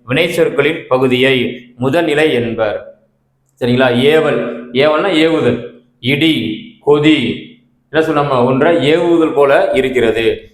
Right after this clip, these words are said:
சரிங்களா? அப்ப இவ்வாறு ஏவல் ஒருமை வினையாக, பன்மையுள்ள ஒருமை வினையாக அமையும் வினை சொற்களுடைய பகுதி என்ன செய்வோம் நம்ம முதல்நிலை அப்படின்னு சொல்லுவோம்.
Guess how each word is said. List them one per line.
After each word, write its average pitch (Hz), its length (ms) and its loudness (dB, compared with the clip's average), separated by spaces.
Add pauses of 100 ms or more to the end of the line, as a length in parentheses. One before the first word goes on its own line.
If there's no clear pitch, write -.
(140)
சரிங்களா? 131 540 -2 (100)
அப்ப 135 200 0
இவ்வாறு 151 380 0
ஏவல் 190 540 0
ஒருமை 190 440 4
வினையாக, 139 520 -2 (360)
பன்மையுள்ள 156 520 0
ஒருமை 180 360 2
வினையாக 151 320 0
அமையும் 127 460 -2 (300)
வினை 196 360 0
சொற்களுடைய 160 540 2
பகுதி 156 280 2
என்ன 139 200 2
செய்வோம் 131 220 -4
நம்ம 127 180 0 (520)
முதல்நிலை 165 540 2
அப்படின்னு 131 280 0
சொல்லுவோம். 113 400 -8